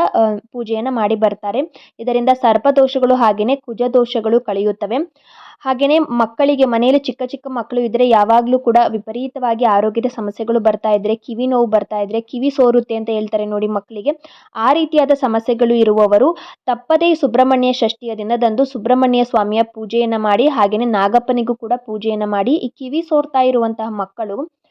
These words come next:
ಆ, ಅವರೇನಾದ್ರೂ ಈ ಸುಬ್ರಹ್ಮಣ್ಯ ಸ್ವಾಮಿಗೆ ಹರಕೆಯನ್ನ ಕಟ್ಕೊಂಡು ಈ ಷಷ್ಠಿಯ ದಿನದಂದು, ಸುಬ್ರಹ್ಮಣ್ಯ ಷಷ್ಠಿಯ ದಿನದಂದು ಸುಬ್ರಹ್ಮಣ್ಯ ಸ್ವಾಮಿಯ ದೇವಸ್ಥಾನಕ್ಕೆ ಹೋಗಿ ಅಲ್ಲಿ ಬೆಳ್ಳಿ ನಾಗಪ್ಪನನ್ನ ಅಥವಾ, ಆ, ಬೆಳ್ಳಿ ಕಿವಿಯನ್ನು ಕೂಡ ನಾವು, ಆ, ಕಾಣಿಕೆಯಾಗಿ ಕೊಡ್ತೀವಿ ಅಂತನೂ ಕೂಡ ಹರಕೆಯನ್ನ ಕಟ್ಕೊಳ್ತಾರೆ.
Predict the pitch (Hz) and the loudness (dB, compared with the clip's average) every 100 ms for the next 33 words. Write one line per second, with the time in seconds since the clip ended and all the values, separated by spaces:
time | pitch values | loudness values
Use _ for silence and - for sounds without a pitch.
0 | _ _ _ 233 220 - - 247 277 277 | _ _ _ -2 0 0 0 4 4 4
1 | 294 277 302 311 - _ _ 254 262 226 | 4 4 4 2 -4 _ _ -10 -6 0
2 | 277 294 294 294 294 247 233 277 269 214 | 2 2 4 2 2 0 2 2 4 2
3 | 226 285 269 269 262 202 - 220 208 302 | 2 2 2 2 0 -2 -8 -6 0 0
4 | - _ 240 233 233 226 - 294 269 240 | 0 _ -12 -2 -2 -2 -2 -2 0 2
5 | 233 226 226 214 247 262 269 262 226 240 | 2 0 -4 -2 0 2 2 2 -2 -6
6 | 220 214 226 220 202 240 294 202 220 226 | -12 -6 -2 0 0 -2 -2 -2 -2 0
7 | 226 233 226 214 208 208 214 233 247 233 | 0 -2 -2 -2 -2 0 0 -2 -10 -14
8 | 240 240 208 208 220 214 240 196 214 240 | -12 -10 -8 -2 -2 -2 -4 0 0 2
9 | 320 269 220 233 233 226 214 226 240 233 | 2 2 2 0 -2 -4 -2 0 0 0
10 | 262 285 - - - - 214 208 254 294 | -2 -2 -14 -20 -20 -10 -4 2 2 2
11 | 330 302 262 285 294 294 294 254 247 240 | 2 0 2 4 4 2 2 4 4 4
12 | 226 226 330 - - - - 233 233 226 | 0 2 0 0 -10 -20 -10 -6 -2 0
13 | 277 285 277 262 277 226 220 269 254 247 | 0 2 2 2 0 -2 0 0 2 0
14 | 240 233 233 277 233 233 214 226 262 247 | -2 0 2 4 2 2 2 2 0 0
15 | 262 226 - 226 220 220 240 | 2 0 -2 -10 -8 -4 0